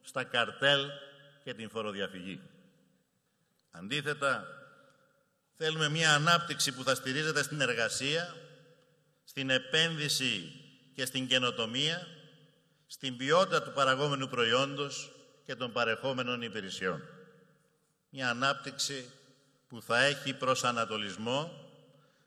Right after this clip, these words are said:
θα είναι σχεδιασμένη και θα αξιοποιεί το σύνολο των παραγωγικών δυνατοτήτων της χώρας μας. Μια ανάπτυξη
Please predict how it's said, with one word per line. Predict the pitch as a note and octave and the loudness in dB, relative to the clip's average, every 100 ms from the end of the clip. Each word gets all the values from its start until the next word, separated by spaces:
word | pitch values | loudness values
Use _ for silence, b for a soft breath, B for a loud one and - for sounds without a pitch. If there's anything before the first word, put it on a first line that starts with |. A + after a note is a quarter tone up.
| b | b
θα | - B2 | 0 2
είναι | C#3 C#3 | 4 2
σχεδιασμένη | C3+ C3 B2 A#2+ A2+ G2+ B2 D3+ D#3+ D#3 | 0 0 2 4 4 4 4 4 4 -2
και | C3+ | -2
θα | - | -2
αξιοποιεί | - - A#2 A#2+ D#3 | -2 -2 -2 -2 -4
το | D#3 E3+ | -2 -4
σύνολο | - F#3 G3 C3+ G2 F#2+ | -2 -2 0 0 2 0
των | F#2+ G2 | -2 -4
παραγωγικών | G2+ G#2 G#2 G2+ C3+ C3+ | -2 -2 -2 -6 -4 -2
δυνατοτήτων | A#2+ A#2 G#2 A2+ A#2+ A2+ | -2 -4 -4 -4 -4 -6
της | G2 | -6
χώρας | - G#2+ E2+ C#2 | -4 -2 -2 -8
μας. | C2 - - - _ _ _ _ _ _ _ _ _ _ | -14 -16 -16 -20 _ _ _ _ _ _ _ _ _ _
Μια | B2+ B2+ | -2 0
ανάπτυξη | A#2+ C#3 C#3+ C3+ - C3+ B2+ | 2 2 0 -4 -6 -4 -4